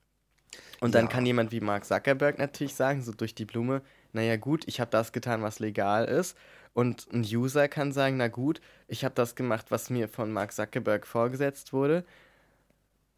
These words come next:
Speaker 1: Und Mark Zuckerberg kann sagen, „Na ja, gut, aber wenn die Leute das, was legal ist, wahrnehmen, ist das doch nicht mein Problem. So, da müsst,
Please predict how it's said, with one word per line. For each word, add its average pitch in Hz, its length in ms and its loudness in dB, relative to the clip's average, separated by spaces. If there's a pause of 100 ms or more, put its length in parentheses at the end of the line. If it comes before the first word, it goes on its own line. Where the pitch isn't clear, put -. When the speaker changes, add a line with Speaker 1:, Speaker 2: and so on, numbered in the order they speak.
(280)
Speaker 1:
Und 127 140 0
Mark 120 180 4
Zuckerberg 131 480 4
kann 135 200 -2
sagen, 131 200 0
„Na 131 100 4
ja, 135 180 6
gut, 151 240 0
aber 117 280 4
wenn 117 160 2
die 117 100 -2
Leute 120 300 2
das, 117 240 -2
was 113 140 -2
legal 120 400 4
ist, 107 160 -2
wahrnehmen, 120 640 2
ist - 220 -10
das 123 80 -12
doch - 180 -6
nicht - 160 -10
mein 143 260 2
Problem. 104 440 -2
So, - 120 -10
da 113 100 0
müsst, 120 260 -2